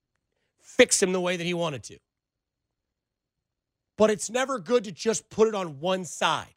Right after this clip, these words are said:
because I don't know what's going on in those closed-door meetings. I don't know the type of personalities that both those men have. I have interviewed, I've been in, I haven't interviewed one-on-one, but I have been in Clark Hunt, uh, interviews. I have been around Clark Hunt. I have asked him questions.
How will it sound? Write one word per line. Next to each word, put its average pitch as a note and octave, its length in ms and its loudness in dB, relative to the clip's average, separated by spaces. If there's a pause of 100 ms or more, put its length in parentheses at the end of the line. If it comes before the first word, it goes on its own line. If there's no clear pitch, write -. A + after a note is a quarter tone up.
(420)
because E3 420 -2 (520)
I G3+ 180 6
don't A3 220 -4
know G3+ 160 0
what's F#3+ 200 -4
going F3 260 -2
on F3+ 240 0
in E3+ 40 -8
those D3+ 180 -6
closed-door D3+ 440 -4
meetings. F#3 400 -4 (340)
I G#3 100 6
don't G3+ 120 -4
know G3 80 -6
the F3+ 80 -6
type F#3 200 -2
of D#3 100 -6
personalities F3 640 0
that A#2+ 100 -16
both D3+ 160 -6
those D3+ 180 -6
men C#3 160 -4
have. E3+ 260 2 (220)
I D#3+ 120 2
have C#3+ 220 -2
interviewed, G#3 560 -2 (240)
I've F#3+ 160 4
been F#3 120 0
in, F3 180 -4
I D#3 140 0
haven't C3+ 160 -4
interviewed E3 340 -4
one-on-one, E3 420 -4
but E3 100 -2
I D3+ 80 4
have C3+ 120 -2
been E3 160 -2
in D#3 120 -6
Clark D#3+ 300 -2
Hunt, F3+ 280 -2 (420)
uh, D3+ 280 2
interviews. G#3 560 -2
I D#3 120 0
have D3 120 -4
been D3+ 100 -4
around E3 300 2
Clark F#3+ 240 -4
Hunt. G3+ 180 -2
I D#3 80 2
have C#3 100 -2
asked D3 220 -2
him C3+ 100 -12
questions. F#3+ 460 0